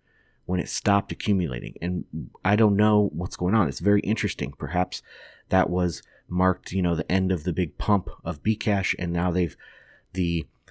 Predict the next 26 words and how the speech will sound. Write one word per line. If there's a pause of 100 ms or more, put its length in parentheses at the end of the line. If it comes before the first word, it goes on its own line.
(240)
billionaire
backers
of
Bcash
have
turned
around
and
are
starting
to
sell
slowly. (400)
I
don't
know. (360)
But
if
you
look
at
the
dollar
price
of
Bcash,